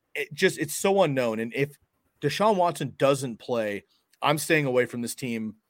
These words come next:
almost completely for fantasy football. If he plays somehow, even if he's suspended halfway through the season, maybe I'll look at waivers or a late round trade or something like that. But unfortunately, it all hinders on Deshaun Watson, obviously. Quick talks about Deshaun,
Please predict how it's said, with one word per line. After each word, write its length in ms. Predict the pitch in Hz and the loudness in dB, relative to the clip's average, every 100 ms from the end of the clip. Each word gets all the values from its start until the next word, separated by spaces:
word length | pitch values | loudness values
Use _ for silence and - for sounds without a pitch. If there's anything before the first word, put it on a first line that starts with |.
| _ _ | _ _
almost 460 | 156 185 175 170 - | 4 6 4 2 -2
completely 640 | 147 147 139 110 101 92 _ _ _ _ | -4 -2 -4 -4 -8 -12 _ _ _ _
for 120 | 143 | 2
fantasy 380 | 147 131 120 135 | 4 2 0 -4
football. 360 | 131 - 92 - | -6 -6 -8 4
If 180 | 190 190 | 4 4
he 100 | 156 | -2
plays 460 | - 160 185 196 | -2 2 2 2
somehow, 340 | - 123 117 117 | -2 -2 -2 -2
even 180 | 143 156 | -2 -2
if 100 | 147 | -4
he's 160 | 147 | -6
suspended 460 | 143 - - 147 131 | -8 -6 -2 -2 -2
halfway 340 | 123 123 131 | 0 0 -2
through 120 | 123 123 | -4 -6
the 100 | 113 | -8
season, 540 | - 156 123 120 113 - - _ _ _ - | -4 -4 -4 -6 -8 -12 -20 _ _ _ 2
maybe 280 | 139 147 | 6 8
I'll 120 | 143 131 | 8 6
look 160 | 135 | 2
at 100 | 135 | 0
waivers 460 | 120 123 120 120 110 | 2 0 0 -4 -2
or 60 | |
a 60 | 117 | -2
late 200 | 120 120 | 0 -2
round 260 | 123 120 117 | -2 -2 -2
trade 240 | 131 113 | -2 -2
or 60 | 110 | -4
something 280 | 139 117 | -6 -8
like 180 | 110 104 | -8 -4
that. 220 | 120 110 | -4 -2
But 120 | 113 113 | -4 -8
unfortunately, 480 | - 151 147 139 | 2 4 4 0
it 80 | 123 | 0
all 260 | 117 110 - _ | 0 0 -4 _
hinders 340 | - 139 123 110 | -6 -4 -4 -4
on 240 | 110 104 - _ | -4 -6 -12 _
Deshaun 280 | 131 - 127 | -6 -2 0
Watson, 360 | 110 113 107 107 | 0 -2 -4 -6
obviously. 540 | 123 127 113 - 78 71 _ _ _ _ _ _ _ | 0 0 -2 -8 -12 -18 _ _ _ _ _ _ _
Quick 220 | - 190 190 | 0 2 6
talks 260 | 170 165 | 4 4
about 220 | 156 147 | 2 0
Deshaun, 400 | 143 - 131 127 | 0 0 0 0